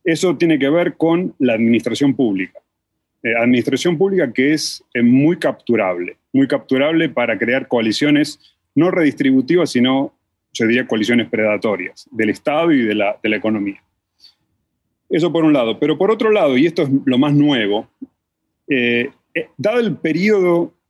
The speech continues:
de historia global en el que se formaron los estados de América Latina también,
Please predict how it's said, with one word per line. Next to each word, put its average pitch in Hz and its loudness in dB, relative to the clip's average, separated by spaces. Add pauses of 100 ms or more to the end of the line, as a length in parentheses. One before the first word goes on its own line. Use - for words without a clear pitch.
de 127 0
historia 180 -2
global 147 2
en 160 4
el 135 2
que 117 -2
se 107 -6
formaron 135 2
los 110 -4
estados 139 -2
de 117 0
América 117 0
Latina 123 0
también, 180 0